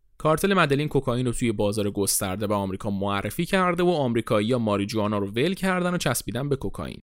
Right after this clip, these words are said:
و گل سرسبد هر مجلسشون کوکائینه. کارتل مدلین روز به روز هواپیماهای بیشتری می‌فرسته آمریکا، روز به روزم وضعشون بهتر می‌شه و تو پول دارن خرقلت می‌زنن.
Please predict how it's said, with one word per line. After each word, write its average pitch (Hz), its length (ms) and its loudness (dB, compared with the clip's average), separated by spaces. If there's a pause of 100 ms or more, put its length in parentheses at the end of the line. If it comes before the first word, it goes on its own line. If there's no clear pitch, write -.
(280)
و 143 60 0
گل 147 300 6
سرسبد 120 580 2
هر 151 300 2
مجلسشون 170 640 0
کوکائینه. 78 580 -6 (1080)
کارتل 139 380 2
مدلین 110 400 2
روز 127 260 0
به 113 100 2
روز 107 160 0
هواپیماهای 107 600 0
بیشتری 113 480 0
می‌فرسته 143 440 2
آمریکا، 101 600 -2 (340)
روز 190 220 4
به 135 80 4
روزم 120 340 2
وضعشون 110 460 2
بهتر 143 460 2
می‌شه 196 220 2
و 185 100 6
تو - 140 0
پول 185 300 4
دارن 147 220 2
خرقلت 85 560 -4
می‌زنن. - 400 -8